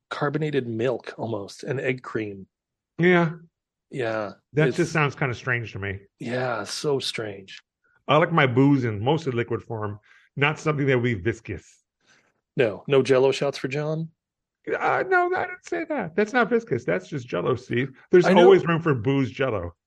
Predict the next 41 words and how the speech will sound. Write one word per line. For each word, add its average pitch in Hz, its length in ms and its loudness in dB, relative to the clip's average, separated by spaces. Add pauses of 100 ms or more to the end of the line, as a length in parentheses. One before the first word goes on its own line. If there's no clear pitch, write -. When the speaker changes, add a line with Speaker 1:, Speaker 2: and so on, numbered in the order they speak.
(180)
Speaker 1:
Uh, - 20 2
uh, 180 380 2
Heidi 214 320 -2
and 170 80 -4
I, 147 380 -4
for 147 420 -2
most 151 600 -4
of 135 120 -4
the 131 120 0
last 123 420 -4
ten 131 260 -6
years, 113 540 -6 (100)
or 117 300 -4 (100)
twelve 113 320 -4
years 113 260 -6
or 107 60 -12
so, 107 360 -10 (240)
Speaker 2:
Have 147 140 0
a 131 40 -2
Jell-O 165 320 4
shot 180 340 2
a 170 40 -2
day 180 220 0
for 185 200 -6
brunch. 110 400 -6 (640)
Speaker 1:
have 160 240 0
had 143 480 0
a, 127 380 -2
uh, 117 220 -2
Christmas 165 420 -8
movie 139 180 -2
marathon 127 460 -4
party. 107 400 -4
As 120 180 -2
you 117 80 -4
know, 107 160 -2
you've 123 220 -6
been 113 140 -4
there 107 140 -6
every 101 180 -4
year, 101 260 -6